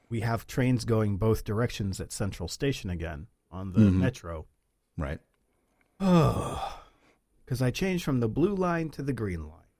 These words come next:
Speaker 2: Yes.
Speaker 1: And when you do that, it's not the best flow. The, the platforms are pretty narrow in a lot of
Speaker 2: Yeah.
Speaker 1: parts on Central Station.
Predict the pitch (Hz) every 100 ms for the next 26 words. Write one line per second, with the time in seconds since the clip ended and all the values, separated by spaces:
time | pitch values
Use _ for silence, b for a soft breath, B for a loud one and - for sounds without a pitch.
0 | _ _ _ _ _ _ _ - - -
1 | 107 104 110 107 113 110 107 _ _ _
2 | _ _ _ - 110 110 - 160 196 120
3 | 101 98 - 110 - 131 131 131 107 101
4 | - - 127 123 117 117 101 98 104 92
5 | _ _ - - _ 104 87 - - 123
6 | - 127 104 98 95 - 117 98 95 95
7 | 98 90 82 - 95 101 98 90 - 85
8 | 80 - - - _ _ _ _ - 87
9 | - 90 - - - - -